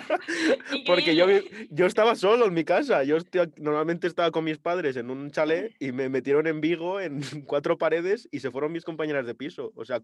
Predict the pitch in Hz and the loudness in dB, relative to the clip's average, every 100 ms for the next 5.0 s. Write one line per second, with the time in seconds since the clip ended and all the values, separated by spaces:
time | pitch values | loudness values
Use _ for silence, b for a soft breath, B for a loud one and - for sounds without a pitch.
0 | - 127 143 147 139 127 123 147 143 143 | -8 -4 -2 -2 -6 -8 -6 -4 -2 -4
1 | 151 165 139 135 143 151 120 113 120 143 | -6 -6 -6 -6 -4 -4 -6 -6 -4 -2
2 | 156 160 147 165 B B B _ 120 123 | 0 0 -2 -10 B B B _ -4 -2
3 | 120 - 175 170 151 156 151 147 - 156 | -2 -2 -4 0 0 0 -2 -4 -4 -6
4 | 135 147 139 151 - 123 127 131 135 | -4 -6 -6 -8 -8 -6 -4 -4 -4